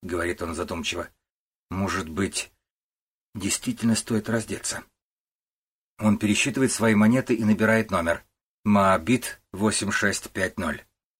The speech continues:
Боже, как долго звучат гудки. Сердце снова начинает колотиться. Может, я больше никогда её не увижу.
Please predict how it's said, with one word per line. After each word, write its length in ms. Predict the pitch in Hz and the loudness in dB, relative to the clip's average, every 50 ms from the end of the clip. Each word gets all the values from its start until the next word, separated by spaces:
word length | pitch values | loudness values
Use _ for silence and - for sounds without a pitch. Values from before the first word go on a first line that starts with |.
| _ _ _ _ _ _ - | _ _ _ _ _ _ -14
Боже, 420 | 82 80 90 95 90 78 76 76 | -10 -6 -4 -4 -2 -2 -4 -6
как 280 | - - 92 87 78 78 | -6 -4 -6 -6 -6 -4
долго 340 | 95 92 101 98 82 98 98 | -2 -2 -2 0 -2 -4 -4
звучат 400 | 85 92 87 - - 101 82 82 | -4 -4 -6 -4 -4 -4 -4 -4
гудки. 500 | - 98 90 - - - 71 67 - - _ _ _ _ _ - | -6 -6 -6 -6 -8 -10 -10 -10 -12 -14 _ _ _ _ _ -8
Сердце 420 | - - 101 92 87 - - - | -6 -4 -4 -4 -4 -4 -6 -6
снова 300 | - - - 104 92 90 | -4 0 0 0 0 0
начинает 420 | 92 87 - 98 95 95 87 85 | -2 -4 -4 -2 -2 -2 -2 -4
колотиться. 540 | - - 90 92 - - 80 - - - - _ _ _ _ _ _ - | -4 -4 -4 -4 -4 -4 -8 -8 -8 -8 -10 _ _ _ _ _ _ -4
Может, 260 | 98 87 95 92 - | -4 -4 -4 -6 -6
я 100 | - 85 | -6 -4
больше 280 | 87 101 95 - 104 | -2 -2 -2 0 -2
никогда 320 | 101 95 87 98 85 95 98 | -2 -2 -2 -2 -2 -2 -4
её 240 | 90 92 90 104 98 | -2 -2 -2 0 0
не 100 | 95 98 | 0 0
увижу. 380 | 98 101 107 90 90 82 - | 2 2 2 2 0 -2 -8